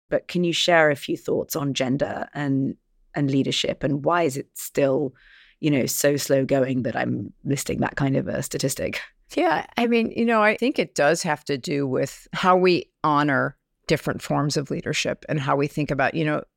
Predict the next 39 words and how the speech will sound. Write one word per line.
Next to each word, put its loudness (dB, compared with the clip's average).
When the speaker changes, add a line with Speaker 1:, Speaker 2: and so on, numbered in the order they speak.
Speaker 2:
the 2
active 2
and -2
conscious -2
leadership -2
journey -2
that -4
we -2
did -4
go -2
through -2
brought, 6
um, 2
to -8
light 0
different 0
ways 0
of -4
leading, 0
'cause -6
we 0
were 2
looking 0
at, -2
at -2
our 2
own 0
personal 0
leadership -2
styles -2
and 0
trying 0
to -2
understand -2
who -4
we 0
were 0
as -2
leaders -2